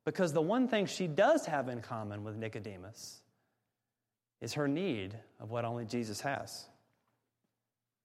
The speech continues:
And this actually, this highlights, this highlights Jesus' willingness to cross the greatest boundary, that God,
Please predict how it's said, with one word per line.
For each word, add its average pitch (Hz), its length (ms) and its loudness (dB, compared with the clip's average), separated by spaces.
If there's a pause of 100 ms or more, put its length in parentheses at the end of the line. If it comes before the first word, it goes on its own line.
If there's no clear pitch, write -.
(1700)
And 127 100 0
this 147 140 2
actually, 143 500 2 (640)
this 123 100 -10
highlights, 151 960 4 (1300)
this 120 120 -8
highlights 156 480 4
Jesus' 135 480 -2
willingness 117 560 -4 (100)
to 127 100 -6
cross 127 480 0 (140)
the 113 80 -6
greatest 139 540 0
boundary, 98 540 -4 (2000)
that 123 240 -4
God, 117 560 2